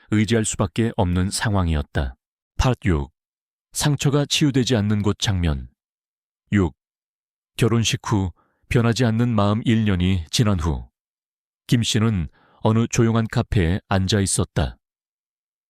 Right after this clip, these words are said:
카페는 창밖으로 흐르는 사람들의 삶을 바라보며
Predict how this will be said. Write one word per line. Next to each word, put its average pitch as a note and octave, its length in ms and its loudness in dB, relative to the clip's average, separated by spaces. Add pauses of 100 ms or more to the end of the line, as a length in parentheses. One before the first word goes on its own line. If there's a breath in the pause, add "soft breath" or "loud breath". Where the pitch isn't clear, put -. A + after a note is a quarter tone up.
(380)
카페는 A#2+ 540 0 (140 soft breath)
창밖으로 C#3 500 0
흐르는 C3+ 380 0
사람들의 A#2+ 520 0
삶을 G2+ 380 0
바라보며 D#2+ 640 -2